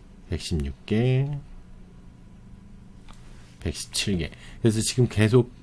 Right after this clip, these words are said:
어, 나오고 올라가고 있고요. 좋아요가 지금 이 초, 삼 초, 육 초 전에, 삼십칠 초 전에 해서 지금 계속 지금 좋아요가 올라가고 있습니다. 그래서 제가 말씀드린 처음에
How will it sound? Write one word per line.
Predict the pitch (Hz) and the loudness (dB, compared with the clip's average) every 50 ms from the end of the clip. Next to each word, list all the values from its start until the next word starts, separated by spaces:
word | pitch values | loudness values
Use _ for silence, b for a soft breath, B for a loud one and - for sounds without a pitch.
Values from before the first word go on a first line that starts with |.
| - - - | -18 -8 0
어, | - 95 92 92 90 90 87 85 - - - - - - - - - - - - - | 2 4 4 6 4 4 2 0 -2 -8 -14 -20 -20 -20 -20 -20 -20 -20 -16 -8 -2
나오고 | 92 90 92 92 92 110 127 117 78 67 - - - - | 0 2 2 2 4 6 6 6 4 2 -2 -10 -4 4
올라가고 | - 95 107 113 110 98 92 87 82 95 | 8 10 12 12 12 12 10 6 6 6
있고요. | 82 67 - - 95 101 | 4 4 2 0 0 0
좋아요가 | 95 - 85 76 73 69 - 92 110 135 135 B B B B B | 2 2 0 0 0 0 0 0 0 0 -2 B B B B B
지금 | B - 82 76 78 82 82 80 80 71 - - - - - | B -4 -2 0 2 2 2 2 2 0 -2 -6 -12 -8 -4
이 | - 87 - - | -2 -2 -2 0
초, | - - 110 | 2 2 2
삼 | 104 - 127 120 117 - | 4 4 2 2 2 0
초, | - - 131 131 123 101 | 0 4 6 6 6 6
육 | 78 71 - - | 4 2 0 -2
초 | - 90 80 | -2 0 0
전에, | 71 - 76 76 71 67 69 | 0 0 -2 -2 -2 -2 -4
삼십칠 | - - 104 101 98 - - - - 92 | -4 -2 -2 -2 -2 -4 -6 -6 -4 -4
초 | - - - 92 | -4 -4 -6 -4
전에 | - 80 78 82 90 101 110 110 117 120 123 - B B B B B B - | -4 -2 -2 0 0 0 2 0 0 0 -2 -6 B B B B B B -4
해서 | 104 90 95 98 92 | -2 0 2 2 0
지금 | 85 - - 87 80 85 82 | 0 0 0 0 0 0 -2
계속 | - - 92 85 80 - 85 78 82 98 123 - B B B B B B B B | 0 2 2 2 2 2 0 0 0 -2 -4 -8 B B B B B B B B
지금 | - - 82 78 | -4 -2 -2 -2
좋아요가 | - - - 92 87 90 85 78 76 80 76 73 71 - - | 2 6 8 10 10 10 8 6 4 2 2 2 0 0 4
올라가고 | 87 90 92 95 95 92 87 80 78 71 67 - 78 76 67 64 - | 6 8 8 10 8 8 6 4 0 -2 -2 -2 -4 -4 -4 -4 -4
있습니다. | 73 80 - - - 76 71 76 | -4 -4 -4 -2 -2 -2 -2 -2
그래서 | 73 82 80 87 90 | -2 0 0 0 0
제가 | - - - 87 87 95 90 87 87 B B B B B B | 2 2 4 4 6 6 4 2 0 B B B B B B
말씀드린 | - 87 87 - - 90 87 87 90 95 - | -2 -2 0 2 2 4 4 6 4 4 2
처음에 | - - 139 139 131 127 123 127 131 135 143 143 147 151 | 4 6 8 8 8 8 8 8 6 6 6 6 4 2